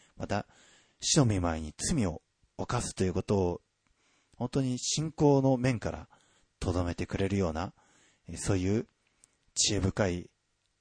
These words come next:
アビガイルの性質を私たちも身につけることができますように。そして主よ、本当にあなたにあって信仰の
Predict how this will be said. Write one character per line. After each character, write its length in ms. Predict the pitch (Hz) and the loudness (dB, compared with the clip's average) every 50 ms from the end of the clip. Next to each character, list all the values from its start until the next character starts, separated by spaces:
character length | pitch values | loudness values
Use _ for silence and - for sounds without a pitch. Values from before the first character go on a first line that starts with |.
| _ | _
ア 100 | _ 104 | _ 0
ビ 140 | 92 104 117 | 2 2 2
ガ 100 | 107 113 | 4 2
イ 40 | 101 | 2
ル 80 | 95 92 | 2 0
の 100 | 98 107 | -2 -4
性 200 | 101 - 107 98 | -4 -4 -4 -4
質 200 | - - - - | -4 -6 -2 0
を 60 | 98 | 0
私 240 | 92 92 - 113 107 | 0 0 0 -2 -4
た 120 | - 110 | -4 -4
ち 120 | 104 - 147 | -2 2 4
も 140 | 147 123 95 | 4 4 4
身 140 | 90 98 | 2 -2
に 100 | 107 104 | -4 -4
つ 100 | - - | -6 -6
け 120 | - - 101 | -2 -2 0
る 120 | 85 82 | 0 -2
こ 100 | - - | -4 -4
と 80 | - 95 | -4 -4
が 60 | 90 | -2
で 100 | 87 82 | -4 -4
き 120 | - - | -4 -2
ま 80 | 117 110 | -2 -2
す 160 | - - 104 | -2 -2 -2
よ 160 | 98 95 80 | 0 0 0
う 40 | - | 0
に。 140 | - - - _ _ _ - - - - - - _ _ _ | -4 -10 -18 _ _ _ -20 -20 -20 -20 -20 -20 _ _ _
そ 180 | - - 98 85 | -4 -2 -2 -2
し 60 | - | 0
て 120 | - 101 | -2 -4
主 160 | 92 - - | -2 -2 0
よ、 200 | 87 87 98 - _ _ _ _ _ _ - _ _ | 0 0 0 0 _ _ _ _ _ _ -20 _ _
本 120 | - 113 | -8 -2
当 120 | - 117 113 | 0 0 0
に 120 | 110 120 - | 0 -4 -4
あ 120 | - 110 | -2 -2
な 100 | 110 117 | -2 -2
た 100 | - - | -2 -4
に 100 | 92 92 | -4 -4
あ 60 | 90 | -6
っ 40 | 85 | -8
て 300 | _ _ - 110 131 - _ _ _ | _ _ -2 -2 -2 -4 _ _ _
信 320 | - - - - 123 135 | -8 -4 -4 -4 -4 -6
仰 240 | 127 - 120 117 117 | -2 2 4 4 4
の 220 | 117 131 151 151 | 6 4 2 2